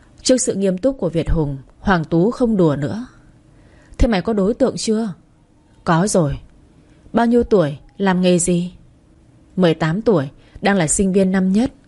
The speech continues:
"Cẩn thận ăn trái cấm đó cha nội." "Tao xem thẻ căn cước công dân rồi, sinh nhật tròn mười tám tuổi, cùng ngày tháng với tao luôn." "Mày ghê thiệt,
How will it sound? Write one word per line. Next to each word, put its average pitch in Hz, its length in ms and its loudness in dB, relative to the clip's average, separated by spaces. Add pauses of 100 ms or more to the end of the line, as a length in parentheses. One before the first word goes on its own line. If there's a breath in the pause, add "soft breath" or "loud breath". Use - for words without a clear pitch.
(760 soft breath)
"Cẩn 165 180 0
thận 156 140 0
ăn 214 220 -4
trái 196 200 -2
cấm 196 260 -2
đó 285 60 0
cha 247 200 0
nội." 160 380 0 (1080 loud breath)
"Tao 208 120 2
xem 196 180 0
thẻ 170 160 -4
căn 185 220 -4
cước 269 200 0
công 208 180 0
dân 190 240 0
rồi, 151 240 -4 (460 soft breath)
sinh 240 260 2
nhật 180 200 0
tròn 160 280 -4
mười 151 100 -2
tám 147 280 -6
tuổi, 147 280 0 (160)
cùng 180 160 0
ngày 151 140 -2
tháng 156 260 -6
với 220 100 -6
tao 185 200 0
luôn." 175 200 2 (1300 soft breath)
"Mày 180 180 2
ghê 226 220 4
thiệt, 180 260 -2